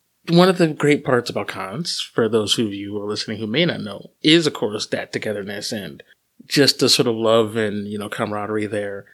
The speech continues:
To not have that, and I know that I've mentioned this a lot on this show, but it can't be overstated that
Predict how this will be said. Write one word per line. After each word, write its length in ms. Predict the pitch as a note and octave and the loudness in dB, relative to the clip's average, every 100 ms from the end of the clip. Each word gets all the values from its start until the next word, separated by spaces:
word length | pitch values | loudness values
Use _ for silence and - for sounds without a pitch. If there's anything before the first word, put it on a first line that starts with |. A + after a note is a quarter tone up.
| _ _ _ _ _ _ | _ _ _ _ _ _
To 120 | - D#3+ | 0 4
not 220 | D#3+ D3 | 4 2
have 300 | D3 C#3 C3 | 0 0 2
that, 280 | B2+ B2 - | 0 0 -2
and 100 | C3+ | 0
I 60 | |
know 300 | B2+ C3 C3+ B2+ | 2 2 2 2
that 440 | A#2+ A2+ G#2+ - _ _ _ - _ - - | 2 2 -2 -10 _ _ _ -20 _ -8 0
I've 180 | B2 | 2
mentioned 320 | B2+ A2+ - G#2 | 2 0 -2 -4
this 140 | - | -4
a 60 | A2 | -2
lot 180 | G2+ | -4
on 80 | F#2+ | -6
this 140 | G#2 F#2+ | -6 -4
show, 440 | - A#2+ G2+ G#2 - | -2 0 -2 -4 -4
but 300 | G#2+ - - | -4 -6 -6
it 120 | C3+ | -8
can't 240 | - C3+ A#2+ | -2 -2 0
be 60 | |
overstated 460 | G#2+ G#2 A2+ A#2 A2 | -2 -2 -2 -2 -2
that 280 | G2 G2 | -6 -6